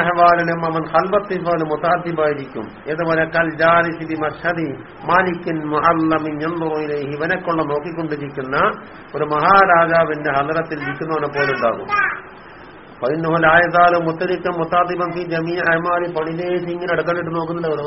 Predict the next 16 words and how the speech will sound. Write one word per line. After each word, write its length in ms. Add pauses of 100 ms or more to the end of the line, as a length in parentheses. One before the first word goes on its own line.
നോക്കുന്നില്ല, 360 (1600)
ഓരോ 180 (380)
കു-, 160 (180)
ഖുർആൻ 240
പഠിക്കുന്നത് 420
നോക്കിയിട്ടല്ലേ 400
പണിയെടുക്കല്. 360 (1700)
മുതമാസിക്കൻ 1080 (380)
മുഹ്തരിസൻ 800 (160)
അൻ 100 (140)
കുല്ലി 380
ഹറകത്തിൻ 600 (100)
തുഖാലിഫു 640
ഹൈഅത്തൽ 520 (180)
അദബ്, 340 (720)
അദബിന്റെ 500